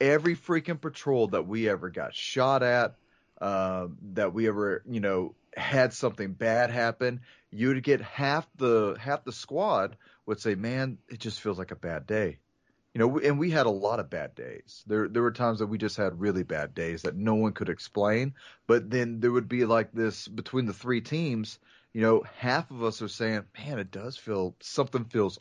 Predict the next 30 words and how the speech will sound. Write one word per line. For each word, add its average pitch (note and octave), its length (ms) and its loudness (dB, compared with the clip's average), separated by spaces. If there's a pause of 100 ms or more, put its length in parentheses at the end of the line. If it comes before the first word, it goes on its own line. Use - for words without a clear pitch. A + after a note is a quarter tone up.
off." E2+ 420 0 (340)
Like, G2+ 160 -4
you G#2+ 80 0
would F#2 180 -2
walk C3 280 4
outside A#2 440 2
and G2+ 100 -6
the G2+ 140 -4
air F#2+ 220 -2
is E2+ 160 -10
tense. - 640 -14 (440)
Uh, F#2+ 60 0
you A2 240 0
would, A#2 160 2
it A#2+ 220 4
feels B2 260 2
like A#2+ 160 -6
you're A#2+ 80 0
walking A#2 480 -2
through, A2+ 480 -2 (340)
um, F#2+ 500 -2
a, G2 320 0
a - 60 -6
thick - 380 2
fog G2+ 800 0
that A2 180 -2
you A#2+ 120 0
actually A2+ 340 -2
have G#2+ 260 -4
to, G#2+ 220 -4